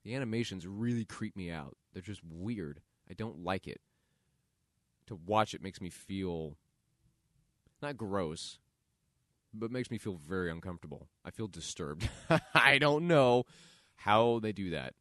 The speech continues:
but there are just some cartoons you're just like, "I can't watch this. This is too, ooh." And I started watching Doug, and I said, "Wait a minute, I never had a problem with this when I was a kid. I just would watch the stupid show." But now I'm sitting here,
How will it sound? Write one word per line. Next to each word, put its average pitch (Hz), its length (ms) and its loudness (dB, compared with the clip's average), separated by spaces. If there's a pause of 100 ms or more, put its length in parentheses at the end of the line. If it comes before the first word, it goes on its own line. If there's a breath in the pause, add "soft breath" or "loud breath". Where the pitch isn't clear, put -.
(160)
but 92 80 -12
there 98 100 -4
are 95 60 -6
just 90 240 -10
some 113 160 -6
cartoons 95 520 -6
you're 90 100 -4
just 85 180 -10
like, 80 100 -8 (160)
"I 90 40 -16
can't - 260 -16
watch 82 300 -8
this. 76 200 -10
This 95 140 -12
is 90 140 -12
too, 117 440 -2
ooh." 190 580 8 (640 loud breath)
And 175 440 2 (240)
I 247 80 6
started 262 300 12
watching 349 340 12
Doug, 294 300 12
and 185 80 10
I 196 40 8
said, 208 200 4
"Wait 392 180 6
a 370 40 6
minute, 330 160 6
I - 80 0
never 392 220 4
had 339 160 4
a 311 60 2
problem 240 320 6
with 170 140 4
this 151 180 2
when 269 80 -2
I 175 80 2
was 165 100 2
a 165 80 0
kid. 175 340 2
I 127 120 2
just 135 180 -8
would 95 140 -4
watch 80 360 4
the 147 100 2
stupid 180 300 -4
show." 226 300 4
But 117 140 0
now 170 140 6
I'm 160 100 4
sitting 240 340 4
here, 160 320 4